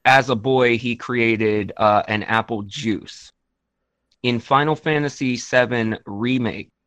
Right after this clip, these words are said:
you can find a poster for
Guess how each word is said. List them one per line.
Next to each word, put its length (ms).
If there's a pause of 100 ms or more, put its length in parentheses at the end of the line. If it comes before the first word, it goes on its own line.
(640)
you 140
can 200
find 360
a 60
poster 840 (840)
for 720